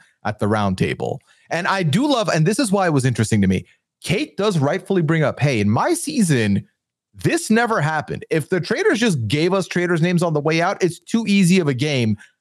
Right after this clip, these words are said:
I think that's a very fun perspective to throw in and potentially mess up the plans,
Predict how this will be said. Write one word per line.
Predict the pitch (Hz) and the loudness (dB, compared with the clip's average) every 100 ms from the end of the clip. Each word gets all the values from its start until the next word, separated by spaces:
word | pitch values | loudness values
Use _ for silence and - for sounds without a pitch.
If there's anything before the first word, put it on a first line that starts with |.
| _ | _
I | - | -4
think | 208 | -2
that's | 277 | 0
a | 214 | 0
very | 143 170 175 | 0 0 0
fun | 185 165 | -2 -2
perspective | 147 - 147 - 139 | -4 -2 -4 -4 -6
to | 120 | -6
throw | - 139 139 | -2 0 2
in | 113 160 | 2 2
and | 160 | 0
potentially | 143 - 147 127 143 131 123 113 _ _ | -2 -2 -4 -2 0 2 2 0 _ _
mess | 107 117 135 - | -2 -2 -2 -2
up | 139 - | -4 0
the | 123 | -2
plans, | 110 - 131 117 107 92 92 | -2 -2 0 0 0 0 0